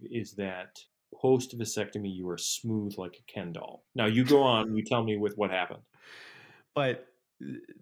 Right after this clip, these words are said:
Speaker 2: like, the, the level of concern is, is nil, right? It's like, if you wanna do this, the,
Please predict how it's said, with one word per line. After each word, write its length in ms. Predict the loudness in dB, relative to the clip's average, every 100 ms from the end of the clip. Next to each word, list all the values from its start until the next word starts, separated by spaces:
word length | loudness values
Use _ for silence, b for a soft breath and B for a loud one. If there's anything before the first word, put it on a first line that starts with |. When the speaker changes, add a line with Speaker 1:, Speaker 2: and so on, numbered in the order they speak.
| -8
Speaker 2:
like, 320 | -2 0 0 -2
the, 220 | -2 -2 _
the 140 | -4 -2
level 340 | 0 2 2
of 100 | 0
concern 460 | -4 -4 -2 0 -2
is, 220 | -4 -10 -8
is 220 | -6 -2
nil, 260 | -2 -2 -8 _ _
right? 220 | -6 -2 -2
It's 180 | -2
like, 320 | -2 -2 -4 -12
if 180 | -12 -2
you 140 | 0
wanna 240 | 2 2 2
do 160 | 2
this, 260 | 2 0 -4
the, 240 | -6 -6